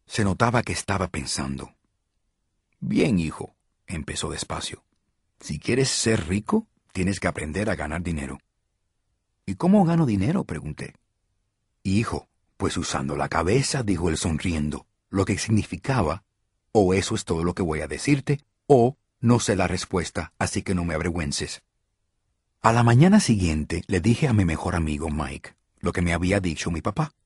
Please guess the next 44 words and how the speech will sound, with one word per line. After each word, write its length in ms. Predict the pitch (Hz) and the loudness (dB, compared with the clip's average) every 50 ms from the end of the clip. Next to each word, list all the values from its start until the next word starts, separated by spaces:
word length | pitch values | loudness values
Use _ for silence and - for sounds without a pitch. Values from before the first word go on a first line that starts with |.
| _ _ _ _ _ _ _ _ _ _ _ _ | _ _ _ _ _ _ _ _ _ _ _ _
Me 100 | 104 101 | -2 0
parecía 440 | - 117 120 123 120 - 208 208 185 | 0 2 0 0 0 2 2 2 2
que 160 | - 139 117 | 2 2 4
Mike 340 | 107 117 147 175 147 - 101 | 4 4 4 2 0 0 0
y 80 | 95 | 2
yo 180 | 92 104 113 113 - | 4 4 2 2 0
éramos 380 | 101 101 107 101 95 92 - | 0 0 2 2 0 0 -2
los 180 | 90 82 - - | -4 -6 -4 0
únicos 400 | - - 123 123 113 - 95 85 | 2 4 4 4 2 0 -2 -2
niños 320 | 90 90 90 95 90 90 - | 0 0 2 2 0 0 -2
pobres 420 | - - 87 80 80 82 80 82 - | -4 -4 -2 -2 -2 -4 -6 -6 -6
en 140 | - 87 80 | -6 -6 -6
esta 180 | 76 73 - - | -6 -6 -8 -8
escuela. 500 | - - - - 80 78 76 73 - - _ _ _ _ _ _ _ _ _ _ | -10 -8 -8 -6 -6 -6 -8 -10 -14 -18 _ _ _ _ _ _ _ _ _ _
Igual 360 | - 123 127 120 147 180 202 | 2 4 4 6 6 6 4
que 160 | 185 - 139 95 | 4 2 0 0
yo, 280 | 95 87 80 90 - - _ _ _ | 0 0 -2 -2 -4 -10 _ _ _
Mike 380 | 98 92 104 123 143 - - | 0 2 4 4 2 2 -2
estaba 340 | 143 - - 107 107 107 101 | -4 0 2 2 4 4 4
en 80 | 92 90 | 4 4
esta 180 | 92 - - | 2 0 -2
escuela 400 | - - - - 90 85 80 82 | -6 -4 -2 0 2 2 2 0
por 200 | - - 90 85 | 0 0 0 2
un 120 | 87 95 92 | 2 0 2
capricho 520 | - 104 101 - - 98 87 - - 92 | 2 2 2 2 2 0 0 0 0 0
del 120 | 87 87 92 | 0 0 0
destino. 500 | 95 101 - - 110 107 101 95 82 - _ _ _ _ _ _ _ _ _ _ _ _ _ _ - | -2 -2 -2 -2 -2 0 0 -2 -2 -6 _ _ _ _ _ _ _ _ _ _ _ _ _ _ 2
Alguien 340 | - - 101 - 113 117 110 | 4 4 4 6 6 6 6
había 280 | 104 95 95 101 98 | 6 6 4 4 2
trazado 360 | - 95 85 - - 92 101 | 2 0 0 0 2 4 4
la 140 | 98 98 80 | 4 4 2
línea 240 | 78 85 90 98 101 | 0 0 0 0 0
del 140 | 92 85 80 | 0 -2 -2
distrito 400 | 80 76 - - 95 92 107 101 | -4 -6 -6 -8 -2 0 0 0
escolar 480 | - - - 80 76 92 127 - - _ _ _ _ _ _ _ _ _ _ _ _ | 0 0 -2 0 0 0 0 -2 -6 _ _ _ _ _ _ _ _ _ _ _ _
y 80 | 104 92 | 0 0
acabamos 540 | 82 - 76 73 82 95 104 110 104 - - | 0 2 2 2 2 4 2 2 2 0 -2
en 80 | 98 | -4
la 60 | 80 71 | -4 -4
escuela 440 | - - - - 95 98 101 98 - | -6 -6 -4 -2 -2 -2 -2 -4 -6
con 120 | - 87 80 | -4 -4 -4
los 140 | 76 69 | -4 -4
niños 320 | 82 82 76 78 80 76 - | -4 -4 -4 -4 -4 -4 -4
ricos. 420 | 90 80 - - 82 78 - - | -4 -4 -4 -6 -8 -8 -8 -12